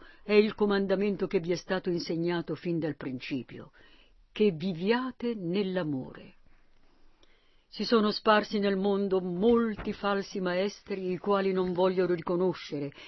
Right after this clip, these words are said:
che Gesù è venuto come vero uomo. Questi falsi maestri sono proprio loro,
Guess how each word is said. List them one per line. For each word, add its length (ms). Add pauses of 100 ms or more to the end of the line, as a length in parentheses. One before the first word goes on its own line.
(120)
che 140
Gesù 420 (380)
è 160
venuto 440
come 240
vero 440
uomo. 560 (960)
Questi 320
falsi 420
maestri 560
sono 240
proprio 640
loro, 500